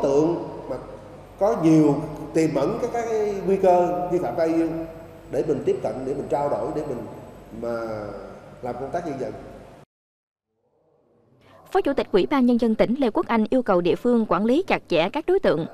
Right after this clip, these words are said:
Speaker 2: nắm chắc địa bàn để phát hiện, ngăn chặn kịp thời các tàu cá đi khai thác hải sản trái phép ở vùng biển nước ngoài,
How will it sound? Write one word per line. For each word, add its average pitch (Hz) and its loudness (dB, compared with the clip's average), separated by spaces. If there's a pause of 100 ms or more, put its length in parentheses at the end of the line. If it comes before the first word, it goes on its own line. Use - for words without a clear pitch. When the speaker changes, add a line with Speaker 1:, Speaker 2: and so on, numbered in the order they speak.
(100)
Speaker 2:
nắm 277 4
chắc 415 0
địa 190 4
bàn 190 2 (380)
để 214 8
phát - -2
hiện, 208 4
ngăn 277 2
chặn 175 0
kịp 202 0
thời 196 4
các 349 -2
tàu 190 2
cá 220 -2 (120)
đi 220 6
khai 208 0
thác 302 -6
hải 185 -2
sản 196 -2
trái 294 -2
phép 330 -2
ở 185 2
vùng 180 4
biển 170 2
nước 370 0
ngoài, 175 2